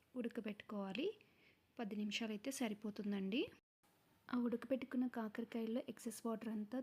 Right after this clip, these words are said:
తీసేసి, వాటిని కాసేపు ఫ్యాన్ గాలికైనా లేకపోతే ఎండ ఉంటే ఎండలో అయినా కానీ, one or two hours లేకపోతే ఈవినింగ్ వరకు అయినా పర్వాలేదు, ఎండబెట్టుకుని,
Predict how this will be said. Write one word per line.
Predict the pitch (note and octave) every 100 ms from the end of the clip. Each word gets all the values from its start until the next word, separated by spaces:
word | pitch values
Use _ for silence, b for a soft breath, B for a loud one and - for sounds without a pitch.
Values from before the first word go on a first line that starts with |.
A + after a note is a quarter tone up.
| B3+
తీసేసి, | G#3+ G#3 G#3 G#3 F#4
వాటిని | D#4 B3 B3
కాసేపు | F4 B3 - A3 -
ఫ్యాన్ | A#3+ A#3+ G#3+ A3 A3
గాలికైనా | A3 G#3+ A3 G#3 G#3+ B B B B
లేకపోతే | B3+ - B3 D4+
ఎండ | B3 A#3
ఉంటే | A#3 A3+ B3+
ఎండలో | A3 G#3+ A3+
అయినా | A3 G#3+ G#3+
కానీ, | A3+ A3+ F4 C#5 B B B -
one | A3+
or | A3+ A#3
two | A#3+ A3+
hours | A3 A#3 - - _ C#4+
లేకపోతే | A#3+ G#3+ -
ఈవినింగ్ | A#3+ A3+ A#3
వరకు | A3+ A3 A3+
అయినా | A#3+
పర్వాలేదు, | D4 B3+ A3 G#3+ G#3 G#3+ A#4 - B B B
ఎండబెట్టుకుని, | B3 A3 G#3+ A3 A3 A3+ A#3